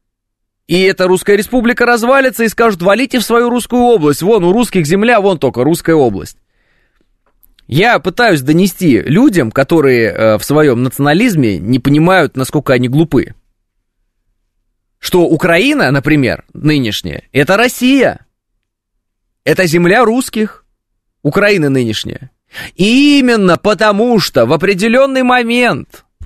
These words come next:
кому-то пришло в голову, что нужно сделать отдельную республику для украинцев, отдельную республику для, ну так скажем, русских, отдельную для других, мы получили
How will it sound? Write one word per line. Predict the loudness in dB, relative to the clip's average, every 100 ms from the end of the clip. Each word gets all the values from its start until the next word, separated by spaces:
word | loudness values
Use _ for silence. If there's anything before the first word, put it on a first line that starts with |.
| -14 -14 -6
кому-то | -2 -2 0 -2
пришло | -2 -2 0 0
в | 2
голову, | 2 4 2 0 -4 -12 _ _ _ -8
что | -2 0
нужно | 2 2
сделать | 0 2 2 2 0
отдельную | -2 0 0 2 2
республику | 0 0 -2 0 -2 0 -2
для | 0 2 2 0 -6 _ -6
украинцев, | -4 0 2 2 0 0 -2 -6 -8 _ -16 -8
отдельную | -4 -4 0 0 2 2 2 2
республику | 0 0 0 2 0 0 -2
для, | 0 2 2 -2 -6 _
ну | -2
так | -2 -2
скажем, | -2 -2 0
русских, | 0 0 -2 -4 -4 -4 -10 -6
отдельную | -2 -2 0 0 2 2 2 2
для | 0 2
других, | 0 0 0 0 -2 -12 _ _ _ _
мы | 0 0 2
получили | 2 2 2 2 2 2 0